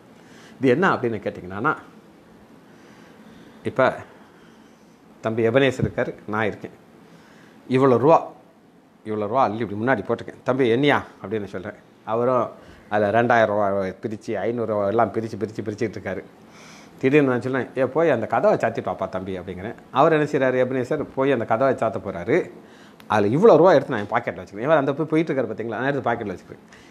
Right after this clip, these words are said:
இப்ப அவரால அதை கண்டுபிடிக்க முடியுமா? முடியாதா? முடியாது. ஏன்னா அள்ளி குப்பி போட்டிருக்கேன், இன்னும் என்னல இவ்வளோ அள்ளுனாலும் அவரால என்ன செய்ய முடியாது, கண்டுபிடிக்க முடியாது.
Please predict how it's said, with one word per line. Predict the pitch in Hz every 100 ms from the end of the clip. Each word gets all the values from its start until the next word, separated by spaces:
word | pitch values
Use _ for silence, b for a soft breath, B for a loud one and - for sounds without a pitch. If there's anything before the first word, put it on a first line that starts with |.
| B
இப்ப | 147 170 185 135 - -
அவரால | 131 156
அதை | 139 117
கண்டுபிடிக்க | 131 170 170 156
முடியுமா? | 147 139 143 147 - 120
முடியாதா? | 131 107 135 - -
முடியாது. | 107 117 104 -
ஏன்னா | 113 123 - - - -
அள்ளி | - 127 151
குப்பி | - 131 151 147
போட்டிருக்கேன், | 131 131 127 160 - B B B B
இன்னும் | 123 147
என்னல | 120 165 165 - - - - - - - B B - 107
இவ்வளோ | 139 208
அள்ளுனாலும் | 185 170 190 190 185
அவரால | 147 156
என்ன | 143
செய்ய | 151 143
முடியாது, | 170
கண்டுபிடிக்க | 135 104 92 -
முடியாது. | 80 -